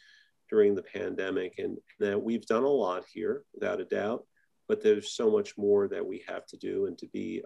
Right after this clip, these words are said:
a, a leader and continue to be a leader in that space. And then last but not least, I would say this, you know, the president, um, has made it his agenda to, um, to fight the war on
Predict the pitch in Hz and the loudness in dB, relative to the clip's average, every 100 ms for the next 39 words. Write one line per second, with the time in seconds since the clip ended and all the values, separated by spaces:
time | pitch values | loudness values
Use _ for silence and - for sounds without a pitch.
0 | - 92 - _ - 87 90 104 104 104 | -10 -14 -14 _ -12 -10 -4 -2 4 4
1 | 101 - - 123 135 110 85 90 87 90 | 4 -4 -6 -2 0 -2 -4 -4 -4 -4
2 | 87 87 80 87 - - 80 80 80 - | -4 -6 -6 -10 -14 -12 -10 -8 -10 -16
3 | _ _ _ _ - _ 139 147 151 160 | _ _ _ _ -20 _ 0 2 4 2
4 | - 147 127 127 165 180 - 131 120 - | -2 0 2 2 0 -2 -2 0 0 0
5 | - 117 123 147 139 - - 143 120 110 | 0 2 6 6 4 0 -10 -6 -2 4
6 | 110 - - - 107 - 127 127 131 117 | 4 4 -2 -16 -16 -4 -2 0 0 -2
7 | 113 - - 110 104 101 104 - 107 107 | -4 -8 -12 -6 -4 -4 -8 -10 -4 -2
8 | 104 - - _ _ _ _ - - - | -2 -6 -16 _ _ _ _ -18 -4 2
9 | 117 107 123 123 123 107 107 101 104 113 | 2 2 -2 -2 -2 -2 0 0 0 -2
10 | 120 _ _ - - 107 104 104 - 101 | -4 _ _ -14 -6 -2 -2 -4 -6 -6
11 | 98 95 - _ _ _ _ _ _ _ | -4 -4 -6 _ _ _ _ _ _ _
12 | - 117 107 104 117 117 104 113 107 107 | -10 -6 -6 -4 0 0 0 -4 2 6
13 | 107 107 - 98 | 6 4 2 -8